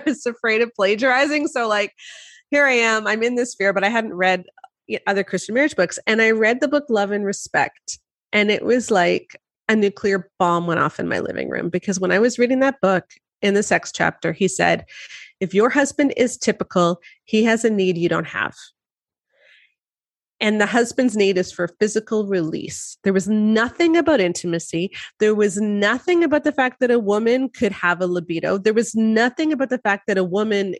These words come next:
can feel pleasure, let alone that she should feel pleasure. It was all about how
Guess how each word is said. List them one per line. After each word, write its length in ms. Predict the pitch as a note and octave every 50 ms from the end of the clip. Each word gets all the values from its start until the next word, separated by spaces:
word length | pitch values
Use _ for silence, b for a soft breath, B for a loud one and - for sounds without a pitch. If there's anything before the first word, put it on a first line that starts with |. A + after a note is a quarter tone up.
| - -
can 160 | - G3+ F#3+ - _
feel 180 | G3+ F3+ E3
pleasure, 580 | D#3+ - - - F#3 G3 A3+ G#3+ - F#3+ F#3 G3
let 160 | G3+ F#3 F3
alone 220 | F#3 F#3 F#3 F#3 G3
that 120 | F#3 E3+
she 180 | - - F3 E3
should 320 | - - - G3+ A#3+ A#3+
feel 240 | - - F#3 E3 D#3
pleasure. 460 | E3 - D#3+ D#3+ D#3 D#3+ E3+ E3+ - -
It 140 | G#3 G3 D3
was 180 | F#3+ G3+ - - - _
all 340 | A3 G#3+ G#3 G#3+ A#3 A#3+ -
about 220 | G#3+ F#3 G3+ F#3 F3+
how 220 | G3 F#3 F3